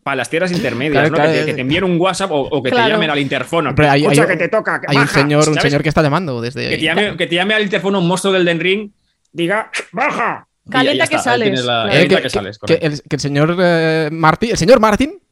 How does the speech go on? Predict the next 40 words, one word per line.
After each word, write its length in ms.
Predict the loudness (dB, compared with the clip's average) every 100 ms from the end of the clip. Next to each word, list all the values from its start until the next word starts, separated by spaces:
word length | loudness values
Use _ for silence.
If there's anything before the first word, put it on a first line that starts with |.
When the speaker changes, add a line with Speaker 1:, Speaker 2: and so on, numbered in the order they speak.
| _ _ -20 -20 -10
Speaker 1:
Señor 220 | -2 0
Speaker 2:
ha, 60 |
Speaker 1:
Martín. 320 | 0 2 2 2
Speaker 2:
ha, 40 |
ha 40 | 2
dicho 240 | 4 2
que 100 | 0
no, 260 | 0 0 2
que 100 | 2
no 80 | 0
escondió 360 | 0 0 0
Speaker 1:
No. 40 | 0
Speaker 2:
sus 240 | -6 -6
iniciales, 460 | -6 -4 -4 -4 -6
¿eh? 240 | -6 -6
En, 120 | -4
Speaker 1:
No, 220 | -2 -2 -2
ha 80 | -4
dicho 200 | -2 0
Speaker 2:
que 60 |
Speaker 1:
que 60 | 0
Speaker 2:
no. 100 | -4
Speaker 1:
no. 80 | -4
Ha 100 | -2
dicho 300 | -2 -2 -2
que, 280 | 0 0 0
que 120 | 0
ya 140 | 0 0
pone 180 | -2
su, 120 | -2 -2
me 140 | -2
ha 20 |
hecho 120 | -2 -2
mucha 80 | 0
gracia 100 | 0
porque 180 | 0 -2
dice 80 |
el 40 | -2
señor 200 | -2 -2
Martín, 280 | -4 -6